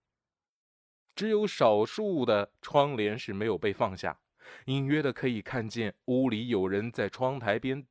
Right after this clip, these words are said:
东张西望。虽然说现在是立秋，太阳也日落西山好一会儿，可是刘作人额头的汗水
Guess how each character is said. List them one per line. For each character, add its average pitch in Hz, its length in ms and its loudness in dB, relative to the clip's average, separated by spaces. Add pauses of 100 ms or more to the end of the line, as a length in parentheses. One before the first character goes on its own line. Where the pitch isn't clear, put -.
东 151 340 2
张 156 300 0
西 156 280 -8
望。 165 200 0 (1000)
虽 233 220 0
然 196 160 0
说 196 160 2
现 135 260 -2
在 120 180 2
是 117 200 -4
立 117 200 -6
秋， 117 320 -2 (180)
太 196 180 2
阳 143 200 4 (180)
也 127 240 4
日 139 340 0
落 117 240 2
西 139 260 -6
山 147 240 -2
好 85 240 -2
一 90 100 -6
会 139 220 0
儿， - 60 -6 (520)
可 151 140 2
是 143 380 0
刘 127 260 4
作 143 180 2
人 123 180 0
额 123 260 0
头 117 200 -2
的 143 60 0
汗 127 260 -2
水 92 320 -2